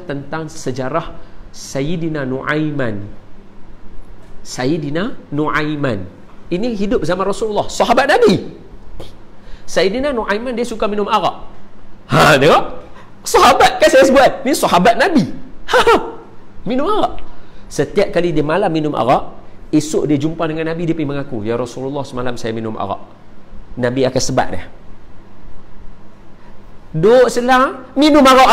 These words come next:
lagi. "Mai, ya Rasulullah, saya minum arak." Nabi sebat dia. Ha, saya nak tanya sahabat, kawan-kawan saya yang semua ni kan.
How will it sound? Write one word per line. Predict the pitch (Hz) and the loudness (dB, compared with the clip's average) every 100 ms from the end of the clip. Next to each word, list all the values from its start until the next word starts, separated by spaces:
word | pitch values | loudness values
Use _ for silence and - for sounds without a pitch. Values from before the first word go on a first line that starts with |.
| 240 | 6
lagi. | 170 - - - - - | 4 0 -10 -10 -4 0
"Mai, | 165 110 107 | 2 2 2
ya | |
Rasulullah, | 123 127 147 143 127 | 0 -2 -4 -2 -2
saya | 120 120 120 | 0 0 0
minum | 117 | 0
arak." | 120 117 - - - - 247 | 2 0 -2 -8 -14 -4 0
Nabi | 302 | 2
sebat | 254 233 254 - | 4 4 4 4
dia. | 131 - - - - 101 | 0 -2 -12 -14 -12 -6
Ha, | 101 | -2
saya | 143 156 | 0 0
nak | 151 | 0
tanya | 160 156 | 0 0
sahabat, | 147 147 127 - - - - | 0 0 0 -2 -8 -8 -6
kawan-kawan | - 139 143 147 | 0 2 4 4
saya | 143 139 | 4 0
yang | 131 | 0
semua | 143 | -2
ni | 143 | -2
kan. | 120 | -4